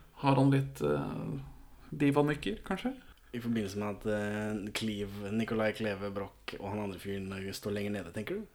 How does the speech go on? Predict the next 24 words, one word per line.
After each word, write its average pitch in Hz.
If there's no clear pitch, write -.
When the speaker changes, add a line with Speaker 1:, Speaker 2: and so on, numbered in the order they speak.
Speaker 1:
Ja, 220
mm, 151
ja. 226
Det 180
virket 160
litt 147
unaturlig 143
for -
meg. -
Jeg 160
vet 156
Speaker 2:
Kanskje 131
Speaker 1:
ikke -
hva 135
Speaker 2:
ikke 117
de 123
har 117
bidratt 104
så 110
mye? 117
Kanskje 127
de 120
har 120
bidratt, 104